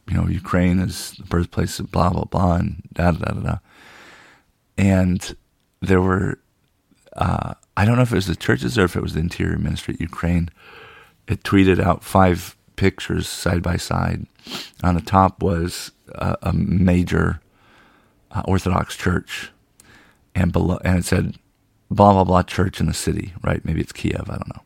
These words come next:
And then below it, it said, "Moscow," and it's just a forest, because <laughs> Moscow didn't exist when it was built. And it had these five different churches on the top, <clears throat> the church with the year it was built, and then Moscow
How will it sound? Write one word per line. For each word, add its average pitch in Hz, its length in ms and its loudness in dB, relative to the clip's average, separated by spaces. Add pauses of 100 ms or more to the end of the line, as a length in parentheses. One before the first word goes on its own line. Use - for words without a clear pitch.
(160)
And - 480 -4
then 95 40 4
below 95 240 8
it, 92 80 6
it 85 80 0
said, - 340 -2
"Moscow," - 720 0
and 85 120 -2
it's 85 80 -6
just 90 160 -6
a 85 40 -6
forest, - 600 -6
because 85 320 -6
<laughs> - 0 -
Moscow 104 320 2
didn't 85 260 -2
exist 85 440 -4 (460)
when 92 160 0
it - 40 -2
was 85 100 -4
built. 92 440 0 (720)
And 92 120 2
it - 40 0
had 87 280 2 (100)
these 87 180 -2
five 87 220 2
different - 280 -4
churches 85 400 0
on 85 120 -2
the 82 60 -6
top, 87 440 -2 (200)
<clears throat> - 220 -20
the 110 340 8
church 101 280 4
with 87 100 0
the 85 100 0
year 87 120 2
it - 80 0
was 82 100 -6
built, 104 360 2
and 87 140 0
then 82 240 -2 (360)
Moscow - 640 0